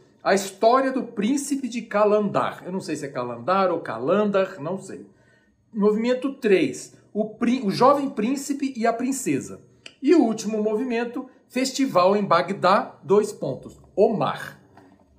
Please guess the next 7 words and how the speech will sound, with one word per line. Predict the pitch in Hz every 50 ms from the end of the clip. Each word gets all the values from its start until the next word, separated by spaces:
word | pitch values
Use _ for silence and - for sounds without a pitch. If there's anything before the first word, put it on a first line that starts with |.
| _ 196
Então, | 190 294 311
assim, | 302 302 208 175
são, | - - 269 277 269 -
são | - - 269 269 269
títulos | - - 277 277 - 277 269 208 196
meio | 247 262 277 269 220
vagos. | 151 131 175 175 165 165 151 127 127 104 - -